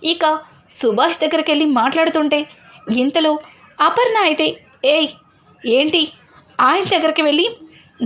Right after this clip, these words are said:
ఏదో క్లోజ్గా ఆయన నీకు ఇంతకు ముందే తెలిసినట్టుగా మాట్లాడుతున్నావు?" అని అంటుంటే,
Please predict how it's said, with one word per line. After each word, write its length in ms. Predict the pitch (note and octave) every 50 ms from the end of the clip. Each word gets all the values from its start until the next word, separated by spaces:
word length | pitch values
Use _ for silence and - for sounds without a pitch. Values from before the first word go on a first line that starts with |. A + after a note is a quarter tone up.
| A3 - F#3
ఏదో 240 | A3 A#3 A3+ D4 C#4
క్లోజ్గా 760 | B3 - - - C4+ B3+ C4 D4 D4+ D#4 F4+ E4+ D#4 - - - - - - - - -
ఆయన 240 | E4 F4+ G4+ G4+
నీకు 260 | G4 F#4+ F4+ F4 F4+ F4+ E4+ -
ఇంతకు 300 | A#3+ C4+ D4 C#4 F4+ F#4
ముందే 220 | F4+ F4+ F4 E4+
తెలిసినట్టుగా 640 | E4 E4+ B3+ B3 C#4 - F4 E4 D#4+ E4 D4+ D#4 D#4 D#4 - - - - _ _ -
మాట్లాడుతున్నావు?" 720 | G#3+ A3 A3 C4 D#4+ F4+ E4+ D#4 D#4+ D#4+ D4 D4+ D4+ D4+ D4 - - _ _ - - -
అని 240 | D4+ D4+ D#4 D#4 - - -
అంటుంటే, 540 | A3 A#3 B3 D#4 D#4+ D4 D#4+ D4+ - -